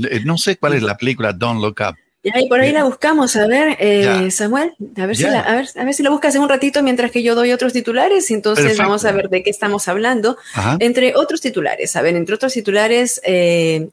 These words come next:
Speaker 2: hoy también, como dijimos, vamos a tener entrevista exclusiva. Hay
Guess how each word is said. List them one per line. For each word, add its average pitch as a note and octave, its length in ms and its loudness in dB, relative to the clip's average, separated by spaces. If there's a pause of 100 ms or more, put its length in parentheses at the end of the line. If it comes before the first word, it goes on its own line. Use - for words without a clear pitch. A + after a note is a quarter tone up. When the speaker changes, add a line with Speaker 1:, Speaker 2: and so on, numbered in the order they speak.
Speaker 2:
hoy G3 240 0
también, F3+ 460 -2
como E3+ 180 -2
dijimos, E3+ 320 -4
vamos D#3+ 160 -2
a - 20 -8
tener D#3 180 -2
entrevista D3+ 380 -8
exclusiva. A#3 480 -4 (560)
Hay F4 160 0